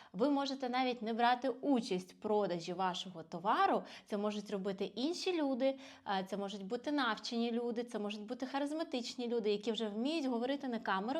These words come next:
і презентувати товари. А ваша задача — навчитися, як бізнес будувати, якщо ви не прийшли в цей бізнес як в дороге хобі. Тому, знаєте, на правах того, що мене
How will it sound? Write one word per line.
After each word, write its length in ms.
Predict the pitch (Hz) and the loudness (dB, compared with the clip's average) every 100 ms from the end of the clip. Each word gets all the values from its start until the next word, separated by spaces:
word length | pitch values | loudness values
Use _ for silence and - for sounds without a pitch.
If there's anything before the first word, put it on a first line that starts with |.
| - | -2
і 100 | 254 | -4
презентувати 680 | 240 226 220 220 226 294 294 | -2 -2 -2 -2 -4 -4 -6
товари. 420 | 285 262 220 175 - - - - | -4 2 2 2 -4 -14 -16 -2
А 120 | 208 | 0
ваша 400 | 208 262 226 202 | 4 4 4 0
задача — 540 | 175 180 214 381 - 214 | -4 0 2 2 2 -2
навчитися, 600 | 208 - 302 294 294 277 - - | -2 -4 -4 -4 -2 -4 -6 -4
як 220 | 269 269 | 0 2
бізнес 480 | 262 302 302 220 196 | 2 4 4 2 0
будувати, 640 | 190 202 214 214 175 - - - - | -2 0 2 2 2 -4 -14 -16 -8
якщо 480 | 208 190 - 247 233 | -6 -2 2 4 4
ви 140 | 208 214 | 2 -2
не 60 | 214 | -2
прийшли 420 | 214 - 214 196 | -6 -4 0 0
в 60 | |
цей 220 | 190 190 175 | -2 -4 -2
бізнес 560 | 240 392 415 415 - 254 | 0 0 0 -2 -4 -6
як 520 | 208 208 214 - - _ _ | 0 0 0 -4 -20 _ _
в 60 | 185 | -2
дороге 420 | 190 185 233 311 - | 0 2 0 -2 -6
хобі. 640 | - - 254 190 156 170 - - _ | -10 0 2 2 0 -6 -8 -20 _
Тому, 440 | 233 247 269 269 220 | 2 4 6 4 2
знаєте, 320 | 214 294 311 | 2 2 2
на 120 | 233 | 0
правах 340 | 233 269 269 269 | 2 2 2 0
того, 240 | 285 254 | 0 0
що 160 | 226 226 | -2 -4
мене 300 | 226 226 | -2 -2